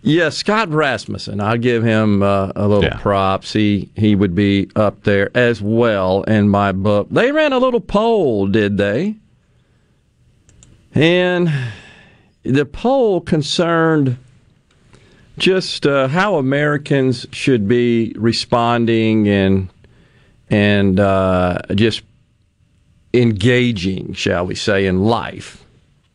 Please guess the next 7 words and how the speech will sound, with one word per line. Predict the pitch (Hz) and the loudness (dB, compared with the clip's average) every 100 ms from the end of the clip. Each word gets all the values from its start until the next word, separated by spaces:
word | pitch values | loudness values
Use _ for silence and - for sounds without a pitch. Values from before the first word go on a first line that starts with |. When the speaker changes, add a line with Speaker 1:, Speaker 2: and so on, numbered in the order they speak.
| _ _ _ - | _ _ _ -4
Speaker 1:
and, | 98 95 98 95 95 85 - - - _ _ _ _ _ _ - | 0 2 2 2 2 0 -6 -20 -20 _ _ _ _ _ _ -2
and | 107 110 | 0 2
their, | 98 | 0
their | 95 107 107 98 95 | -4 -2 0 2 0
routine | 101 123 117 - 160 127 95 | 0 0 -2 -2 0 2 2
of | 95 | 0
activities, | 98 92 - 147 120 92 - 82 - | 0 -4 -6 -4 -2 -4 -6 -10 -12